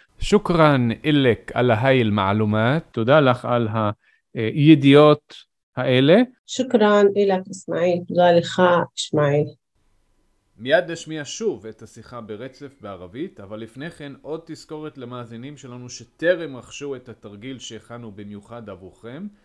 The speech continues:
Speaker 1: שעדיין ניתן לרכוש אותו דרך הלינק שבתיאור של הפרק. ועכשיו לשיחה ברצף.
Speaker 2: السلام عليكم مستمعينا الكرام،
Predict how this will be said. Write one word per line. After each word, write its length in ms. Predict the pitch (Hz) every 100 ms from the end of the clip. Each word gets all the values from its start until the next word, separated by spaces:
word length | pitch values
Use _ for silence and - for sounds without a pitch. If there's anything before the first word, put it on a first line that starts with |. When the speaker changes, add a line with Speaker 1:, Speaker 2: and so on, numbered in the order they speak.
| _ _
Speaker 1:
שעדיין 500 | 127 107 98 139 156
ניתן 320 | 135 131 127
לרכוש 440 | 110 92 135 139
אותו 280 | 139 143 135
דרך 320 | 107 113 120
הלינק 380 | 104 104 131 180
שבתיאור 760 | - 107 98 - 110 127 151 156 _ _
של 220 | - 117
הפרק. 540 | 110 - 101 85 _ _ _ _ _ _ _ _
ועכשיו 460 | - 92 135 139 147 143 101
לשיחה 520 | 92 _ 98 110 110 107 98
ברצף. 360 | 95 - _ _ _ _
Speaker 2:
السلام 340 | - 196 196 202
عليكم 380 | 196 202 254
مستمعينا 540 | 247 - 196 190 196 175
الكرام، 600 | 175 170 160 202 202